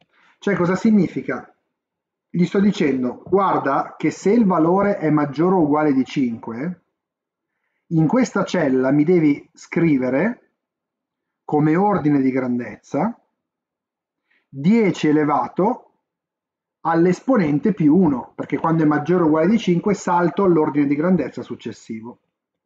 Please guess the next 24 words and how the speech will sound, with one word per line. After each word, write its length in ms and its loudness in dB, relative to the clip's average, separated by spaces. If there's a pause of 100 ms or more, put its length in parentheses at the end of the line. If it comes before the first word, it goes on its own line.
(960)
Cosa 200 0
fare 280 0
invece 400 0
se 260 0
è 140 -4
falsa 560 -2
la 100 -6
condizione, 720 -8
cioè 200 -4
se 340 -2
D 180 2
cinque, 840 0 (640)
cioè 200 -2
se 140 0
il 100 2
coefficiente 680 0
è 60 2
minore 380 0
di 100 -10
cinque? 680 -2 (1000)
Semplicemente 1160 0
gli 140 0
faccio 440 -4
scrivere 800 -2